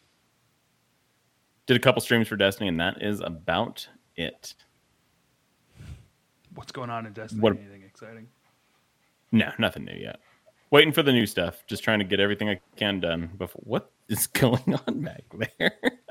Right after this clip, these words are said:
Speaker 2: Puppy Fight Club.
Speaker 1: We don't talk about Puppy Fight Club. <laughs> As Steve just sips his water. <laughs> Um, but no, nothing new in Destiny yet. Still waiting for November tenth.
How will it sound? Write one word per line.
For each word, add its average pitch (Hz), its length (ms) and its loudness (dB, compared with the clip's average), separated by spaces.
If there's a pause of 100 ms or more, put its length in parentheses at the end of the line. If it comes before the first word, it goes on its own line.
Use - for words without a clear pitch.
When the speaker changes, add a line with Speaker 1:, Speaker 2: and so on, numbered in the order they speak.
(120)
Speaker 2:
Puppy 127 160 -6
Fight 117 240 -12
Club. 117 240 -14 (1800)
Speaker 1:
We 110 100 0
don't 117 160 6
talk 113 220 2
about 95 240 -2
Puppy - 180 -4
Fight 82 220 -8
Club. 82 180 -10 (1040)
<laughs> - 60 -20 (2000)
As 117 160 -2
Steve 104 340 -6
just 101 180 -10
sips 110 200 -6
his 101 140 -10
water. 104 340 -4 (280)
<laughs> 196 280 0 (1000)
Um, 120 460 10 (120)
but 139 160 8
no, 131 140 8
nothing 151 260 6
new 131 160 4
in 120 80 2
Destiny 110 320 0
yet. 98 380 2
Still 117 180 4
waiting 107 240 2
for 104 480 4
November 101 360 0
tenth. 76 260 -10